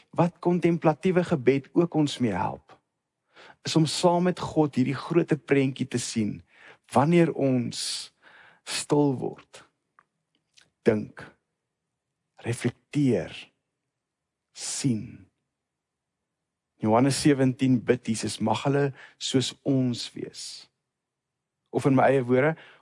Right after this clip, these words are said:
"Of soos ons sien." Mag hulle sien wat ons sien.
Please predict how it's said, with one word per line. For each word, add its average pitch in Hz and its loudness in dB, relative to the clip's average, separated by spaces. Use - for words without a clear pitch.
"Of 160 0
soos - -2
ons 135 -2
sien." - -4
Mag - -6
hulle 117 -2
sien 127 2
wat 110 0
ons 101 -8
sien. 120 -14